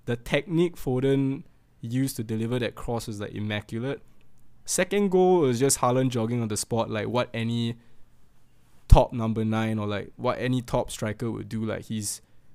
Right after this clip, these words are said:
pretty much gambling that the ball, like, finds its way to his feet. And then the fourth goal, I think, um, before we started recording, Sash, um, uh, you said it was prime Drogba, is that it? Was it Drogba?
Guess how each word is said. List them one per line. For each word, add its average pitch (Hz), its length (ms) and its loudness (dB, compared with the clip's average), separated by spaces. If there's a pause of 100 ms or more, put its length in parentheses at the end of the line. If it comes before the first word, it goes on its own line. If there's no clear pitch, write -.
(160)
pretty 151 200 6
much 156 280 2
gambling 120 460 0
that 113 80 -4
the 110 100 -4
ball, 113 300 0
like, 107 140 -4
finds 113 280 -6
its 110 160 -10
way 113 140 -4
to 107 140 -10
his 104 160 -8
feet. 104 300 -8 (840)
And 143 160 2
then 170 100 6
the 139 100 6
fourth 131 380 0
goal, 117 300 0
I 113 80 -2
think, 117 260 -6 (640)
um, 104 500 -6 (220)
before 123 300 0
we 123 80 2
started 120 240 -4
recording, 113 400 -4
Sash, - 540 -4
um, 101 640 -6 (1080)
uh, 123 180 -12
you 127 120 -8
said 160 160 2
it - 20 6
was 139 140 2
prime 135 360 6
Drogba, 123 520 0
is 131 80 -4
that 151 160 -2
it? - 220 -4
Was 127 160 -6
it 135 100 -6
Drogba? 170 440 -4